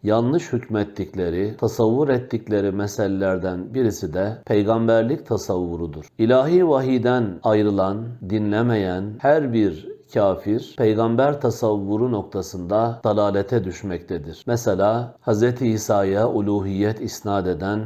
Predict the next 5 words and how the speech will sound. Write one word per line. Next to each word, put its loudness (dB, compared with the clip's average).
Hristiyanlar -6
veya 4
Allah'ı 2
peygamberlerle 2
güreştiren -2